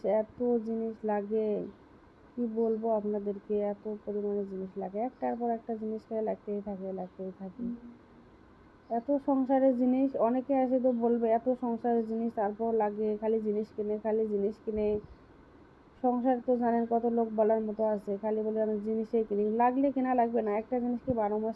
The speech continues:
Speaker 1: থাকে? একটু তো নষ্ট হবে, ওটা তো কিনতেই হবে। এই আমার চিরুনি ছিল না, তারপরে বাচ্চাদের ক্রিম, লোশন, হাবি জাবি ছিল না, এখানে সেফটি পিন ছিল না আমার, তাই এগুলো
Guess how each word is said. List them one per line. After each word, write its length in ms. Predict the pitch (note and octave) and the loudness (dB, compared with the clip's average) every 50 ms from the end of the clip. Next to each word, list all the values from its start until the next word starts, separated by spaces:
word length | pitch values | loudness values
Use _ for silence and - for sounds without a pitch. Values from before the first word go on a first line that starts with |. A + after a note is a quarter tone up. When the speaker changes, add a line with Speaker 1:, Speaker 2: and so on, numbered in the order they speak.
| - - | -4 -6
Speaker 1:
থাকে? 260 | G#3+ G3 - G#3 G3+ G3+ G3+ - - - - - - - - - | -6 -4 -2 -4 -4 -4 -6 -10 -16 -20 -20 -20 -20 -20 -10 -8
একটু 200 | A3 A3 - B3+ | -6 -4 -2 -2
তো 80 | A#3+ B3 | 0 0
নষ্ট 280 | A#3+ A#3 A3 G#3+ - - | 0 0 0 -2 -2 -2
হবে, 300 | B3 A#3 A3+ A#3 G#3+ A3 A3 A3 | -2 0 2 2 2 2 2 0
ওটা 160 | G#3+ A3 A3 | 0 -2 -4
তো 100 | A3 A#3 | -4 -4
কিনতেই 420 | - A#3+ A#3 A3+ A3 A3+ A3+ A#3 | -4 -2 -2 -2 0 0 0 0
হবে। 280 | A3+ A3+ G#3+ G3+ G3+ G3 G3 - - - - - - - - - - | 0 0 0 0 0 -2 -2 -6 -10 -18 -20 -20 -20 -20 -20 -10 -4
এই 160 | A3+ A#3 A3 - | 0 0 0 0
আমার 260 | - A3 A3+ A3+ A3+ - | 0 -2 -2 -2 -2 -2
চিরুনি 340 | B3+ B3+ B3 B3+ B3 B3+ B3 | 0 0 2 2 2 0 -2
ছিল 200 | A#3+ - A#3+ A3+ A3+ A3+ | -2 -2 -2 -2 -2 -2
না, 160 | A3+ A3 A3 A3 A3 | 0 0 0 0 0
তারপরে 420 | A3 G#3+ G#3+ G#3+ G#3+ G#3+ G#3+ A3 A3 A3 G3 - - - - - - - - - - - - - - - - - - - | 0 -2 -2 -2 -4 -4 -2 0 0 0 -2 -6 -12 -18 -20 -20 -20 -20 -20 -20 -20 -20 -20 -20 -20 -20 -20 -16 -8 -4
বাচ্চাদের 500 | G3 G#3 G#3+ G#3+ G#3 A#3+ A#3 A#3 A#3+ A#3 | 0 2 2 2 2 0 2 2 2 2
ক্রিম, 380 | A3+ - A#3+ A3+ A#3 A#3 A#3+ A#3+ A#3 | 2 0 0 2 2 4 4 2 2
লোশন, 400 | A3+ A3 A3 A3 A3 - A#3+ A#3 A#3 | 2 2 2 2 0 0 0 0 0
হাবি 260 | A#3 G#3+ G#3 G#3+ A#3 A3 | 0 -2 -2 -2 -2 -2
জাবি 240 | A3+ A3 A3 A#3 | -2 0 -2 -2
ছিল 180 | A3+ A3+ A3+ A3 A3 | -2 0 0 2 2
না, 120 | A3 A3 A3 | 0 0 -2
এখানে 260 | A3 A3 A3+ A3 A3+ | -2 -2 -2 -4 -4
সেফটি 320 | A3 - A3+ G#3+ - - A#3+ | -4 -4 -6 -4 -2 -2 -2
পিন 140 | A3 A#3+ A#3 A#3 | -2 -2 -2 -2
ছিল 180 | - A#3 A3 A3 | -4 -4 -2 -2
না 140 | A3 A3 A3 A3 | -2 -2 -2 -2
আমার, 240 | G#3+ A3 G#3+ G#3+ A3+ B3 - - - - - - - - - | -2 0 0 0 0 -2 -4 -10 -20 -20 -20 -20 -20 -8 -2
তাই 100 | - A3 | 0 0
এগুলো 200 | A3+ A3+ A#3 A#3+ | 2 2 2 0